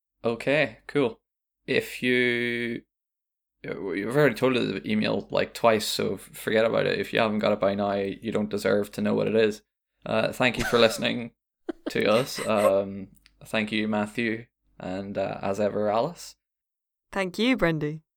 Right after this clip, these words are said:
Speaker 1: I'm Brendy underscore C on Twitter, and Matthew, you're on Twitter, aren't you?
Speaker 2: Yeah, I'm Mister Basil underscore Pesto.
Speaker 1: Yeah, and, uh, Allison's on Twitter.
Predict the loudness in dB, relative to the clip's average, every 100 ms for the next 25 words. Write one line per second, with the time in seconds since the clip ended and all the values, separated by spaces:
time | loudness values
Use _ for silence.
0 | _ _ _ _ _ -4 2 4 4 2
1 | 0 -2 0 0 0 0 2 2 2 2
2 | 2 2 4 0 -2 -2 -4 -4 -4 -2
3 | -2 -2 -4 -4 -2 -4 -6 -8 -10 _
4 | _ _ _ _ 2 2 2 -2 -6 -14
5 | -4 0 0 2 4 4 4 0 -2 -4
6 | -8 -4 -4 -2 0 0 -2 -2 -4 -6
7 | _ _ _ 0 0 0 _ _ -4 -2
8 | -2 -4 -2 2 2 2 0 0 0 -4
9 | -6 -4 -4 -4 -2 0 0 -4